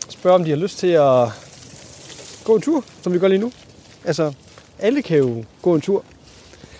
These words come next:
Man kan, hvis man kender personen lidt, og man ved, hvad for en interesse, så kan man jo spørge, om de vil med.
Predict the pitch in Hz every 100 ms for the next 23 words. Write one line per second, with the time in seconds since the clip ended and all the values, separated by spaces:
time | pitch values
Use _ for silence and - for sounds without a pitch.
0 | - - 156 147 160 147 135 123 123 -
1 | - - - - - - - - - -
2 | - 147 139 127 - - 175 160 175 156
3 | 135 180 165 131 127 156 143 143 120 131
4 | 127 202 185 196 175 127 - 156 160 143
5 | 123 110 113 143 254